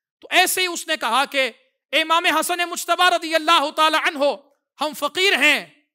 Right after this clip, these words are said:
हुजूर हमारी दावत कबूल फरमाए ना।" अब जरा सोचें, दावत देने वाला कौन है और किसे दी जा रही है।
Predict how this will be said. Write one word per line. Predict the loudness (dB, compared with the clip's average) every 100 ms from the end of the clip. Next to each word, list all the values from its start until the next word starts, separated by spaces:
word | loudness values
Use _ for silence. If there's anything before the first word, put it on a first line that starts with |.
| _ _ _ _
हुजूर | -14 -10
हमारी | -6 -6
दावत | -6 -8 -10
कबूल | -14 -14 -14
फरमाए | -14 -14 -16 -18
ना।" | -20 _ _ _ _ _ _ _ _ _ _ _ _ -16
अब | -14
जरा | -10 -10
सोचें, | -8 -10 -8 -8
दावत | -6 -6 -8
देने | -8 -6 -4
वाला | -4 -4 -4
कौन | -8 -8 -6
है | -8 -10 _ _ _ _
और | -18
किसे | -14 -12 -12
दी | -14 -14
जा | -14
रही | -14 -18
है। | -20